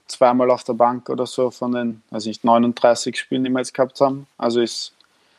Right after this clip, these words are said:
ist gut gelaufen bis jetzt. Und na, aber jetzt, das sind einige zurückkommen, das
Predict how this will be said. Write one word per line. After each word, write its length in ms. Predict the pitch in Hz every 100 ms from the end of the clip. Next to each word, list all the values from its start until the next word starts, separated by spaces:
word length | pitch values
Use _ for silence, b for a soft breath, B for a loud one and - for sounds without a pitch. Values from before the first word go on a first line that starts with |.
| _ _
ist 240 | 123 - -
gut 200 | 135 117
gelaufen 440 | 123 127 - 131
bis 100 | 123
jetzt. 260 | 127 120 -
Und 140 | 120
na, 140 | 120
aber 200 | 120 117
jetzt, 380 | 120 120 - -
das 140 | 110 -
sind 120 | 127
einige 380 | 120 123 127 123
zurückkommen, 720 | - 127 131 - 135 135 127
das 360 | 123 - -